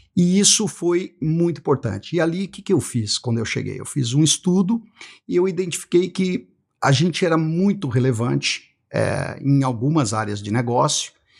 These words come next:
E pra tudo isso, o mercado tava muito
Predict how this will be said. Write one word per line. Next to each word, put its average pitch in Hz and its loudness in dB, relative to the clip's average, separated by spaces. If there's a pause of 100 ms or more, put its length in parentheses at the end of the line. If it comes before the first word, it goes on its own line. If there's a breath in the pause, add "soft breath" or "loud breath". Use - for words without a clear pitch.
(360 soft breath)
E 170 0
pra 180 2
tudo 185 0
isso, 165 0
o - -2
mercado 151 2
tava 156 -2
muito 147 0